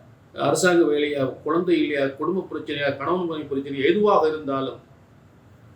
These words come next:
அது கீழே ஒரு நம்பருக்கு நோட் பண்ணிக்கங்க. இங்கு பிரம்ம வேத ஜோதிட சாஸ்திரம் முறைப்படி உங்கள் ஜாதகம் கணிக்கப்படுகின்றது.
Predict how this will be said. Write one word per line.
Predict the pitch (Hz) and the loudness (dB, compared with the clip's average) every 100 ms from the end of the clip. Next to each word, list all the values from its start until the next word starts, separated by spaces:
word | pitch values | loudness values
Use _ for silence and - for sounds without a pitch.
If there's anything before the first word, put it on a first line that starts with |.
| - | -8
அது | 110 107 104 | -2 0 0
கீழே | 165 170 | 6 6
ஒரு | 147 135 | 8 4
நம்பருக்கு | 139 151 151 135 | 0 -2 -2 -4
நோட் | 151 - | -4 -4
பண்ணிக்கங்க. | 147 143 139 156 175 - - - - - | -6 -6 -4 0 0 -4 -16 -20 -20 -2
இங்கு | 135 139 131 123 101 113 - | 2 4 4 2 0 -6 -4
பிரம்ம | - 175 196 196 | 6 6 6 4
வேத | 170 165 156 | 4 2 0
ஜோதிட | 135 165 175 170 | 0 0 0 -2
சாஸ்திரம் | - 151 151 151 147 139 | -4 0 2 2 -4 -4
முறைப்படி | 123 151 170 170 165 196 - - - - - - - - - _ - - | -2 0 0 0 -4 -4 -8 -20 -20 -20 -20 -20 -20 -20 -20 _ -20 -8
உங்கள் | 143 147 139 | 0 6 6
ஜாதகம் | 123 139 165 156 135 135 | 8 6 6 4 -2 0
கணிக்கப்படுகின்றது. | 151 170 170 151 139 139 135 156 | 0 2 0 0 0 0 0 -2